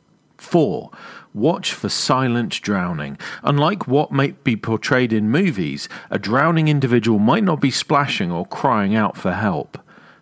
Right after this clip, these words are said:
Five, hydrate and lather up.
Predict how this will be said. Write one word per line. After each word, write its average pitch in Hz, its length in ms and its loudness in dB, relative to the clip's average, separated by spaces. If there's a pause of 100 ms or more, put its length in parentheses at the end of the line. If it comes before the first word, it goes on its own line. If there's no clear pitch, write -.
Five, 92 640 -2 (220)
hydrate 147 600 0 (220)
and 95 240 0
lather 107 460 2
up. - 360 -4